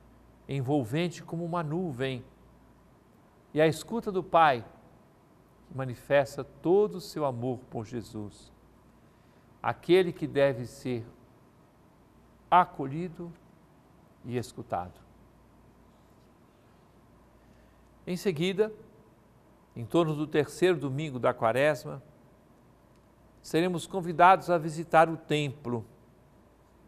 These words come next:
que tinha grande importância para os judeus,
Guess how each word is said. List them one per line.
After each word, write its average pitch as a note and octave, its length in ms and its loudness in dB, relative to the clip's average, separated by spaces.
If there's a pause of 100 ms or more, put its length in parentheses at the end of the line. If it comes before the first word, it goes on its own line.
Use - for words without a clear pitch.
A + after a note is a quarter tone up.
(540)
que E3+ 120 -2
tinha G#3+ 260 -2
grande G#3 380 4
importância G#3 800 0
para C#3+ 240 4
os A#2 80 -6
judeus, B2+ 680 -6